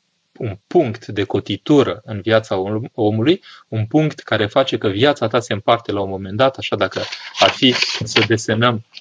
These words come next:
o linie, există un punct care este, uh, Hristos. Da? Eu obișnuiesc să vă mai desenez așa pe foaie, așa că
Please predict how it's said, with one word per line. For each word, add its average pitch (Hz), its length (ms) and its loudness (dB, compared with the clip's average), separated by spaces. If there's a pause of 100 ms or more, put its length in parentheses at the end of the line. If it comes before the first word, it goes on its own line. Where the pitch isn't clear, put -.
o 113 120 0
linie, 147 540 2 (280)
există 117 440 2
un 113 200 2
punct 156 360 0
care 123 340 4
este, 123 580 4 (300)
uh, 110 360 0
Hristos. - 680 -2 (360)
Da? 110 220 -6 (400)
Eu 104 120 2
obișnuiesc 110 420 0
să 120 60 0
vă 110 100 0
mai 104 160 2
desenez 107 440 0
așa 110 220 0
pe 110 120 -2
foaie, 107 280 2
așa 110 200 -2
că 104 300 -2